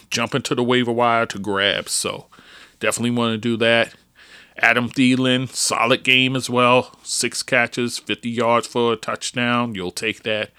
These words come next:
on nine targets. And K J Osborne kinda fell to earth now. Two catches, twenty-six yards. So, um, definitely Justin, Justin Jefferson this coming out party really,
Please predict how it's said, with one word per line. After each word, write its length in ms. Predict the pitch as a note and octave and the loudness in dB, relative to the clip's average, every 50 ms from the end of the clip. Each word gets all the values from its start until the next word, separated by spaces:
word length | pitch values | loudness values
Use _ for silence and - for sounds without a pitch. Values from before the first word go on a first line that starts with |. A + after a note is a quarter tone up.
| - - - - _ | -20 -20 -20 -20 _
on 240 | - G2 G2 F#2+ G2 | -12 -10 -8 -8 -6
nine 260 | G#2 G#2+ A2 A2 A2+ | -6 -4 -4 -4 -4
targets. 720 | A2 - - A2 G#2 G#2 G#2 G#2+ A2 G#2+ - - - - - _ _ - - - - - - _ - | -4 -4 -4 -4 -2 -2 -2 -4 -6 -6 -6 -8 -8 -8 -12 _ _ -20 -20 -20 -20 -20 -20 _ -4
And 480 | A2 A2 A2 A2 G#2+ G#2 G#2 G2+ - | -2 0 2 2 2 2 0 -2 -4
K 260 | - - C#3+ C3+ B2+ | -4 -2 0 0 0
J 300 | A#2+ B2 C3 C3 B2+ A#2+ - | 2 2 2 2 2 2 2
Osborne 640 | - B2+ C3 C3+ C3+ C3 - - C#3 C#3 C#3 C#3 C3 | 2 4 4 4 2 0 -2 -4 -2 0 0 0 -2
kinda 380 | - - - C3 A#2+ A2+ A2 G#2 | -4 -6 -6 -4 -4 -4 -6 -8
fell 300 | - - B2+ A2+ A2 G#2+ | -6 -2 -2 0 0 -2
to 140 | - - G#2 | -2 -6 -10
earth 340 | F#2+ F#2 G#2 G#2 F#2+ - - | -8 -6 -6 -6 -8 -10 -12
now. 360 | G2 E2+ - - F#2 F2+ - _ _ _ _ _ - - - - - - - - - _ - | -12 -10 -8 -8 -8 -10 -12 _ _ _ _ _ -20 -20 -20 -20 -20 -20 -20 -20 -20 _ -8
Two 180 | - - C3+ A#2+ | -2 0 0 0
catches, 500 | - - C3+ A#2+ A2+ - - A#2 - - | 2 2 2 2 2 2 -2 -4 -4 -4
twenty-six 600 | - - A#2 G#2+ G#2 F#2+ - - - - - - | -6 -6 -8 -8 -8 -6 -6 -6 -6 -4 -4 -6
yards. 400 | - F#2+ F2+ E2 - - - - | -6 -6 -8 -8 -8 -8 -8 -8
So, 540 | - - - F#2+ F2+ F2 F2 E2 D#2 - - _ _ - - - - - - _ _ _ - | -8 -6 -6 -6 -6 -6 -6 -8 -8 -12 -16 _ _ -20 -20 -20 -20 -20 -20 _ _ _ -14
um, 440 | F2+ F2+ F#2 F2+ F2 F2 F#2+ G2 - - - | -12 -10 -10 -10 -10 -12 -14 -16 -18 -6 0
definitely 480 | - C#3 C#3+ - - F3 E3 E3 E3 | 2 2 2 2 0 2 2 2 2
Justin, 460 | C#3+ - C3 C3 C#3 - - D3+ C3+ C3+ - - - _ _ _ _ _ - - - | 2 0 2 2 0 0 -4 -8 -8 -8 -8 -10 -12 _ _ _ _ _ -20 -12 -2
Justin 440 | - C3+ C#3 - - - D3+ C#3 B2+ | 2 2 2 2 0 -2 -4 -2 4
Jefferson 720 | B2 C#3+ C#3 C3+ - C3 - - C#3+ C3+ C#3 C#3 C#3 C3 - - - _ _ _ - | 6 6 6 4 2 -2 -2 0 0 0 0 0 -4 -8 -10 -14 -20 _ _ _ -8
this 180 | G#2 G2+ - | -4 -4 -2
coming 320 | - - - C#3 B2 A#2+ A#2 | -2 0 0 0 0 2 2
out 200 | A#2+ A#2+ - - | 2 0 0 0
party 380 | - B2+ A#2 A2+ A#2 A#2+ A#2 | -2 0 0 2 0 0 -4
really, 640 | G#2 F#2+ E2 G2+ G2+ A2 A#2 B2 B2 A#2 A#2 A#2 A#2+ | -6 -8 -6 -2 0 0 2 2 0 0 0 -2 -4